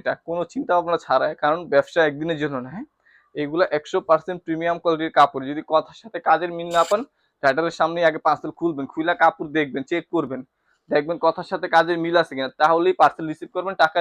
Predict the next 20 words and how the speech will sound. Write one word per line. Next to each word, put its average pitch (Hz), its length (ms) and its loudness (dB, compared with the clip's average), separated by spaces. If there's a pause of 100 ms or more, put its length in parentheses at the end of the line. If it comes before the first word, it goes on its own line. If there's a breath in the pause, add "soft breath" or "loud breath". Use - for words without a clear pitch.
দিবেন, 131 240 -6
না 147 120 2
হলে 175 160 2 (500)
ডেলিভারি 170 400 2
চার্জ 175 220 6
দিয়ে 175 140 0
রিটার্ন 175 280 -2
করে 180 160 4
দিবেন। 139 220 -2
ডেলিভারি 160 340 -2
চার্জ 165 220 4
আর 156 120 -4
কয় 170 180 4
টাকা? 123 220 2 (1200)
কিন্তু 143 160 -8 (100)
কথা 165 180 2 (120)
সত্য 170 220 0 (140)
বলতাছি 190 380 -2
না, 196 120 2
মিথ্যা 175 220 0